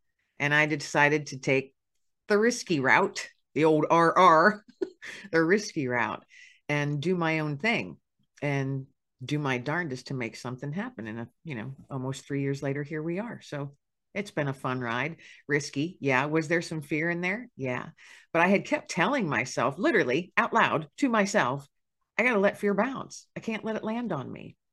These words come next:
And at that time, folks, there was fear everywhere in the air.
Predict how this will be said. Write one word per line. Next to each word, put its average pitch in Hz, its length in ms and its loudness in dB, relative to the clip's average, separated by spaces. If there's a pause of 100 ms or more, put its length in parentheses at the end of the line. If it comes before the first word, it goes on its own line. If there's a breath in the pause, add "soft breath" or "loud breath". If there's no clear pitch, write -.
(140)
And 165 120 -2
at 160 140 0
that 156 200 -2
time, 156 280 -4
folks, 156 340 -4
there 196 120 -2
was 185 140 -4
fear 160 260 -2
everywhere 151 580 -4
in 151 160 -6
the 147 140 -2
air. 160 260 -4